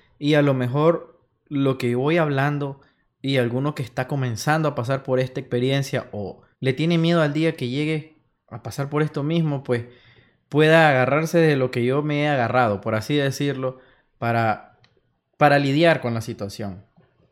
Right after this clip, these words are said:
Para empezar, bueno, como todos me conocen, yo vengo de una familia normal, tranquila, sencilla, pero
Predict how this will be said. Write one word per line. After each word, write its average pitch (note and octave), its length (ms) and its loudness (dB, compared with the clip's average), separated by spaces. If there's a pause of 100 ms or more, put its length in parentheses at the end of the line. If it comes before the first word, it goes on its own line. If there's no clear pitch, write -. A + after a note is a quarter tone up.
(240)
Para D3 180 4
empezar, D#3 540 4
bueno, C#3 260 4
como G2+ 500 -2
todos G#3 180 6
me G#3 120 2
conocen, E3+ 480 4
yo D#3 120 2
vengo D3+ 160 2
de D3+ 60 0
una D3+ 120 0
familia C#3 400 -2
normal, B2+ 480 0
tranquila, C#3+ 560 0
sencilla, C#3+ 720 -2 (320)
pero C3 720 2